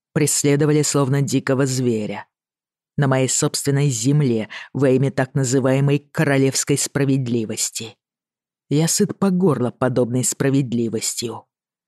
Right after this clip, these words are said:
Если увижу их ещё раз на своей земле, то да, пристрелю на месте». Я закусила губу. Заметив это, Джейми накрыл мою руку своей.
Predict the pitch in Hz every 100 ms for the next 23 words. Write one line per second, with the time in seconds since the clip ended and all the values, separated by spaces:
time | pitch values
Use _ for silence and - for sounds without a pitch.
0 | _ _ _ - 151 - 165 165 170 156
1 | 165 160 160 170 - 170 135 117 - 123
2 | - 123 120 123 104 127 127 135 156 -
3 | _ _ _ _ _ _ - 190 131 120
4 | - - _ _ _ _ _ _ 185 190
5 | - 180 165 139 139 135 117 104 - -
6 | - - _ _ _ _ _ _ _ _
7 | _ _ _ _ - 147 127 127 135 -
8 | 127 123 120 131 110 110 - _ _ _
9 | _ _ - 143 131 143 135 127 127 127
10 | 123 120 139 131 123 - 143 139 131 131
11 | 127 - 139 - 120 107 104 107